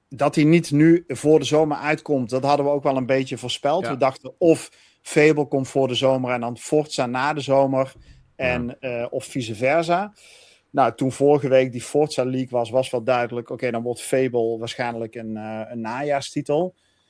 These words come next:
Speaker 1: Ja, ik, ik had wel graag een datum gezien.
Speaker 3: Ja.
Speaker 1: Maar goed,
Speaker 3: Ja.
Speaker 1: ja, terug naar jou, eh, terug naar jouw vraag. De reden waarom, hè, als jij mij vraagt van welke game zou je nu willen spelen en ik moet er een van die vier kiezen, dan kies ik Fable. En dat heeft er alles mee te maken dat ik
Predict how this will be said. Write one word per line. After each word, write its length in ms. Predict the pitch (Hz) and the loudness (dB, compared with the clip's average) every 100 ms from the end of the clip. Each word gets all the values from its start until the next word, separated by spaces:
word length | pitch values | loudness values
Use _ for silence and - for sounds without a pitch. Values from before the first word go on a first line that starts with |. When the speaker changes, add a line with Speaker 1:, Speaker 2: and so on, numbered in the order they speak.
| _ _ _ _ _ _ - | _ _ _ _ _ _ -10
Speaker 1:
Ja, 160 | 117 | -6
ik, 160 | 135 165 | -6 -6
ik 100 | 156 | 2
had 160 | 170 151 | 4 8
wel 140 | 151 | 6
graag 340 | - 143 139 | 6 2 2
een 120 | 127 120 | 0 0
datum 400 | 120 117 104 98 | 0 0 -10 -16
gezien. 300 | - - _ _ _ _ _ | -18 -20 _ _ _ _ _
Speaker 3:
Ja. 260 | - 69 - _ _ _ - - | -12 -10 -12 _ _ _ -12 0
Speaker 1:
Maar 160 | 139 | 6
goed, 80 | 160 | 8
Speaker 3:
Ja. 140 | 104 107 | 8 8
Speaker 1:
ja, 140 | 95 | 6
terug 260 | 175 185 117 | 4 2 4
naar 140 | 165 | 6
jou, 200 | 156 147 - | 8 6 2
eh, 160 | - 160 | -4 -2
terug 420 | 196 151 - 170 | -2 -8 -4 -2
naar 140 | 165 151 | 0 0
jouw 100 | 139 | 0
vraag. 360 | 135 147 160 | 0 -2 0
De 80 | 143 | 0
reden 680 | 120 139 160 156 139 127 127 | 0 2 2 4 2 0 0
waarom, 440 | 135 131 135 131 | 0 2 0 -2
hè, 160 | 127 156 | -2 -2
als 180 | 147 147 | -2 -4
jij 100 | 139 | -2
mij 180 | 135 | -2
vraagt 260 | 127 139 127 | -2 -4 -4
van 120 | 131 | -4
welke 300 | 135 143 131 | 0 -2 -2
game 240 | 120 139 139 | -2 0 0
zou 260 | 135 127 | -2 -2
je 100 | 127 | -2
nu 300 | 127 139 175 | -4 -4 -2
willen 240 | 160 143 123 | 0 0 -2
spelen 500 | - 143 151 185 180 | -6 -4 -2 -4 -4
en 120 | 139 | -6
ik 80 | 127 | -4
moet 240 | 139 160 | -4 -4
er 140 | 156 131 | -4 -6
een 160 | 135 | -8
van 100 | 123 | -10
die 120 | 123 | -12
vier 160 | 110 120 | -12 -14
kiezen, 400 | - 147 165 190 _ - _ _ - | -12 -10 -10 -12 _ -20 _ _ -10
dan 160 | 131 | -8
kies 220 | - 147 | -4 -4
ik 120 | 131 - | -4 -10
Fable. 420 | - 151 165 165 | -4 -2 -2 -4
En 100 | 143 | -2
dat 100 | 135 | -2
heeft 180 | 135 127 | -2 -4
er 80 | - | -8
alles 320 | 151 175 - | -6 -6 -4
mee 180 | 151 151 | -4 -4
te 100 | 147 | -2
maken 340 | 139 147 147 | 0 0 -2
dat 120 | 131 | -2
ik 200 | 131 - | -2 -8